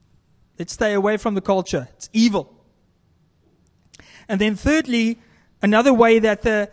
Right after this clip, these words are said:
church has tried to be salt and light is to compromise with culture and to assimilate it.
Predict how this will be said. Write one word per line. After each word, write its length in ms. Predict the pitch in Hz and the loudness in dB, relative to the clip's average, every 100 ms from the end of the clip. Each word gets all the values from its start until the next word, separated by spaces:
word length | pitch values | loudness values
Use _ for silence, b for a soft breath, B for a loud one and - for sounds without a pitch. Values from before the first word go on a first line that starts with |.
| - - | -14 -8
church 300 | 247 240 226 | -4 -4 -4
has 160 | 202 | -6
tried 360 | - 233 226 220 | -4 -6 -4 -6
to 400 | - 202 185 180 _ _ _ _ - | -4 -2 -4 -8 _ _ _ _ -10
be 180 | 160 277 | -2 -2
salt 260 | 254 220 208 | -2 -8 -6
and 100 | 185 | -6
light 180 | 185 - | -8 -8
is 160 | 185 - | -10 -6
to 120 | 202 | -8
compromise 920 | - 208 208 208 180 151 127 - - | -6 -8 -4 -4 -2 -6 -8 -14 -10
with 200 | 165 156 | -8 -6
culture 480 | 170 165 - 139 123 _ | -6 -6 -8 -12 -12 _
and 180 | 170 175 | -10 -8
to 160 | 220 196 | -10 -10
assimilate 720 | - - - 202 208 180 147 131 | -12 -10 -6 -4 -4 -6 -10 -14
it. 220 | - | -20